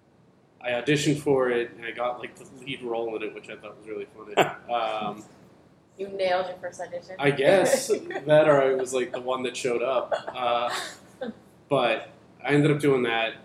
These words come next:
Speaker 1: It took a, it took a while. It was a, it was a tough project, but,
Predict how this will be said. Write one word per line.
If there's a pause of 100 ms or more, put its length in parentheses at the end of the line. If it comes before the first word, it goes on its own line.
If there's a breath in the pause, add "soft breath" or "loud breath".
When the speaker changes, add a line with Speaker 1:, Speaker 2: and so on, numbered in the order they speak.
(200)
Speaker 1:
It
took
a,
it
took
a
while.
It
was
a,
it
was
a
tough (360)
project,
but,